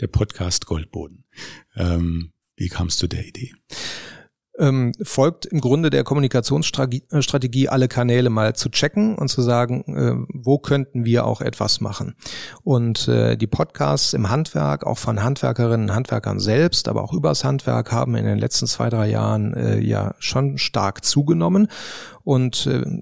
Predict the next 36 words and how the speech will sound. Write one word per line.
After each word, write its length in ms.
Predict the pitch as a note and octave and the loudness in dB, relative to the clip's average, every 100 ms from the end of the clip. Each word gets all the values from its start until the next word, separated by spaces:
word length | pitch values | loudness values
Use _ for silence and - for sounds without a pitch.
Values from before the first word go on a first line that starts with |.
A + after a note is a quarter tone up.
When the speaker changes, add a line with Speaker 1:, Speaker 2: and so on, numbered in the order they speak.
| - | -2
Speaker 2:
als 180 | C3+ | 0
wir 80 | C#3+ | 2
dann 180 | B2 B2 | 2 2
auch 160 | - - | 0 -2
gesehen 380 | G#2+ A2+ C#3+ | 2 4 4
haben, 260 | C3 C3+ C3+ | 4 4 2
dass 200 | - - | 0 0
der 180 | - - | -2 0
Aufwand, 640 | B2+ - D3 C#3+ - - | 0 2 0 0 -2 -2
äh, 140 | - C#3+ | -2 -2
überschaubar 760 | - C3 A2 - A2 C#3+ D#3 | 0 2 2 2 2 2 0
ist, 440 | E3+ D3+ - - C#3 B2 | 0 0 0 -2 -2 -2
wenn 100 | B2 | 0
man 320 | B2 A#2 A#2 B2+ | 0 0 -2 -4
spannende 400 | C3 B2+ C3 A#2+ | -4 -2 -2 0
Gäste 420 | A#2 B2+ - C3+ | 2 2 0 2
hat, 320 | C3+ - - | 2 0 -4
äh, 480 | C#3+ B2+ A#2+ A#2+ C3 | -2 0 2 0 -2
dass 220 | B2 A#2 | -2 -2
man 160 | B2 A#2 | -2 0
dann 500 | A2+ B2 B2+ - C3 | 0 0 -2 -4 -8
so 220 | C3 B2 | -4 0
eine 180 | A#2 A2 | 2 2
halbe 560 | A#2+ C#3 C3+ C3 D#3+ - | 2 4 4 2 0 -6
bis 220 | - B2+ - | -4 -2 -2
Stunde 520 | - C#3 D3+ C#3 B2+ | 2 2 4 4 2
da 240 | - A#2 | 0 -4
gut 280 | A#2+ D3+ C#3 | 0 0 -2
füllen 360 | - B2 D#3+ E3+ | 0 2 2 0
kann 200 | E3+ E3+ | 0 0
und 140 | C#3 | 2
dass 100 | C3 | 0
es 60 | B2+ | 2
auch 160 | B2+ | 0
ein 80 | C3+ | 0
Interesse, 480 | C#3 - F#3+ - A#2+ | -2 0 0 0 -2